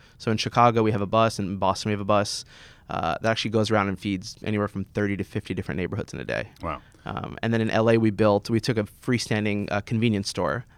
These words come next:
Speaker 1: that w-, had basically been a liquor store called Hank's Mini Mart, uh, and spent a year and a hundred <laughs> grand, uh, turning it into a healthy market. And it just opened about a month ago.
Speaker 2: And where is that?
Speaker 1: Uh, in Inglewood.
Speaker 2: Okay. That's where the Forum is, correct?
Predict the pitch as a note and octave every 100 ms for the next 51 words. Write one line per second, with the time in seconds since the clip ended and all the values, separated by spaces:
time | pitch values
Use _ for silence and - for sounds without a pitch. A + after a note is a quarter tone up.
0 | - C#2+ F#2+ G#2+ G2 G#2+ - A2+ G2+ G2+
1 | G2 - G2+ F#2+ F#2 G2 G2+ G2 - G#2+
2 | G2+ E2+ D2+ - - - - - - F#2
3 | E2+ - G2+ G2+ A2+ G#2+ G#2 G2 A2 A2+
4 | G#2+ G2 - G2+ F#2+ G#2+ G#2+ G2+ - A#2+
5 | G2+ A2 - - - - G2+ G2 - A#2+
6 | G#2+ F#2+ G2+ G2+ G2+ G2 F#2+ - - -
7 | G2 G2+ - - F#2 F#2+ F2+ F2 C#2 F#2+
8 | - - F2+ E2 D#2 D#2 D#2 - - -
9 | - G#2 F2 F2 F2 G1+ - - - -
10 | - - - - - F2+ F2 D#2 F#2 E2+
11 | F2 G2 G2+ - - F#2+ G2